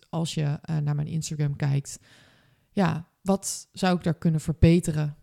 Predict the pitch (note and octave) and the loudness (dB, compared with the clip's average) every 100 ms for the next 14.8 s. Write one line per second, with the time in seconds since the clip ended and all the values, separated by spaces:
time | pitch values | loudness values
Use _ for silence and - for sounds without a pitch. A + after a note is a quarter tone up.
0 | - E3 D#3+ E3 D#3+ - D#3+ E3 E3+ E3+ | -6 -2 -2 -2 -6 -4 0 0 0 -4
1 | E3 E3+ D#3 F#3+ F3 E3+ D#3+ E3+ D#3+ E3 | -4 -2 2 2 6 4 4 4 6 6
2 | D#3+ G#3 A3 F#3+ F#3 F3 F3 F3 - - | 6 4 0 0 0 2 0 -2 -6 -6
3 | D#3+ D3+ D#3 D#3+ E3 - D#3+ D#3+ D#3+ D#3 | -2 0 -2 -6 -8 -6 -6 -2 -2 0
4 | E3+ D#3 - - D#3 D3+ D3 - - _ | -2 -2 -4 -2 0 0 -2 -8 -20 _
5 | - - D3+ C#3+ E3+ D#3 D#3 C#3+ D#3+ D#3 | -10 0 2 4 2 2 2 4 4 2
6 | C#3+ D3 D#3+ D3+ D#3 D#3 D3 D#3 D3+ C#3+ | 0 2 0 0 2 2 2 0 2 4
7 | C3 C#3+ C3+ C#3 - C3+ D#3 D3+ - _ | 4 2 2 0 0 -4 -4 -8 -10 _
8 | _ _ _ _ _ _ - - - F3 | _ _ _ _ _ _ -20 -10 0 2
9 | F3+ E3+ - - - - F3+ F3 F#3+ F#3 | 4 2 -4 -20 -20 -4 0 4 4 4
10 | G3 - F3 E3 - F3 D#3 D#3 D#3 D3+ | 0 2 0 0 -2 0 2 2 2 -2
11 | D3 _ _ - - - F3+ G3+ G3+ E3+ | -6 _ _ -8 -6 0 2 2 2 0
12 | E3 D#3+ - - - D#3 D#3+ F3+ E3+ D#3 | -4 -6 -10 -20 -8 -4 -2 0 -2 -2
13 | E3 - D#3 G3+ C#4 - - E3 D#3+ D3+ | -4 -2 -2 -2 -6 -10 -6 -2 0 -2
14 | C3 E3 F3+ G3 - D#3+ D#3+ | 0 2 2 -2 -4 -4 -4